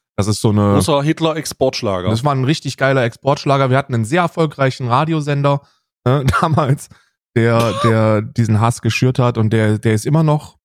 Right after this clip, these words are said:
Speaker 1: das ist das Erbe der Nazis, ne? Schöner, schöner flächendeckender Antisemitismus unter den Muslimen.
Speaker 2: Mhm.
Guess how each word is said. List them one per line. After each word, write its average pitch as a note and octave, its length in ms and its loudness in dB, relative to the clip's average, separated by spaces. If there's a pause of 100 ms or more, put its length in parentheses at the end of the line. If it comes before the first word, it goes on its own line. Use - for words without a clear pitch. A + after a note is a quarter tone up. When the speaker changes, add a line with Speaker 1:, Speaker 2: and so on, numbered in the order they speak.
Speaker 1:
das D3 160 -2
ist - 180 -4
das D#3 140 -2
Erbe D3 320 0
der C3+ 140 2
Nazis, C3 520 -4
ne? A2+ 160 -2
Schöner, F3 560 0 (360)
schöner E3+ 320 2
flächendeckender C#3 760 0
Antisemitismus A2+ 880 -2
unter G#2 180 0
den G2 140 0
Muslimen. G2 600 0
Speaker 2:
Mhm. F#2 160 -12